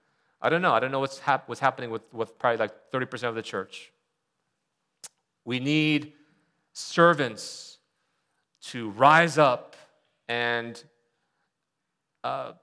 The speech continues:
be activated in ministry again. It's like, who helps maintain our facility, do you think, right? Who, who comes early on Sunday to ensure that we're, we're gonna be ready to worship as a community?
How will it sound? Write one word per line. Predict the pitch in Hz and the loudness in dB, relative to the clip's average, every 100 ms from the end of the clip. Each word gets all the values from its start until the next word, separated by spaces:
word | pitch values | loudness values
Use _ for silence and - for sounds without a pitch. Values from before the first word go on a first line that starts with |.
| _ | _
be | 147 139 | -4 4
activated | 113 - 139 123 113 110 | 4 4 -6 -4 -2 -4
in | 107 | -6
ministry | 104 110 107 - 107 | -8 -8 -10 -8 -8
again. | 92 92 98 98 _ - | -6 -8 -10 -14 _ -20
It's | - | -6
like, | 120 117 - | -6 -6 -8
who | 214 196 | -2 4
helps | 185 175 160 - | 6 6 4 -4
maintain | 147 147 135 151 139 127 113 110 _ _ _ _ _ - | -2 -2 -4 -4 -4 -4 -10 -14 _ _ _ _ _ -4
our | 113 | -2
facility, | 110 120 - 190 160 92 | -2 -6 -4 -4 -4 -8
do | 92 _ - | -14 _ -20
you | 104 | -18
think, | 95 95 | -18 -16
right? | 110 117 _ _ _ _ _ | -18 -20 _ _ _ _ _
Who, | 196 175 | -2 0
who | 208 | 0
comes | 226 220 208 208 185 | 2 6 6 4 -2
early | 170 175 196 185 | 2 4 6 4
on | 165 | 2
Sunday | 143 170 170 156 143 135 | 2 2 2 2 2 2
to | 151 | -4
ensure | 131 123 160 151 | -4 -4 0 2
that | 143 131 | 2 0
we're, | 135 143 143 143 - - | 4 4 4 0 -18 -4
we're | 139 | 2
gonna | 151 160 | 4 2
be | 151 | 0
ready | 120 123 135 135 | 4 4 4 0
to | - | -6
worship | 113 127 123 - | -6 -4 -4 -4
as | 120 110 | -4 -4
a | |
community? | 110 117 113 110 101 104 | -12 -10 -8 -8 -8 -10